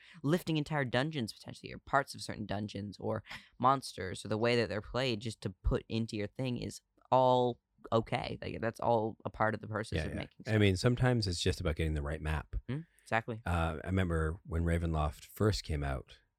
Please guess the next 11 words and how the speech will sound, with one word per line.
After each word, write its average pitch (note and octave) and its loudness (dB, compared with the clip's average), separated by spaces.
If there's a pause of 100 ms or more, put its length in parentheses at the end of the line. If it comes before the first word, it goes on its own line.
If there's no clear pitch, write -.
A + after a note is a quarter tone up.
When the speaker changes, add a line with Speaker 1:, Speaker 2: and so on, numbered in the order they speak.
Speaker 2:
um, D2 -2
we D#2+ -2
bought D2+ 0
it D2 -4 (280)
because D#2+ -4
it D2+ -6
had D2+ -6
this C#2+ -8 (160)
beautiful D#2 -4 (580)
isometric D2+ -6
map D2 -6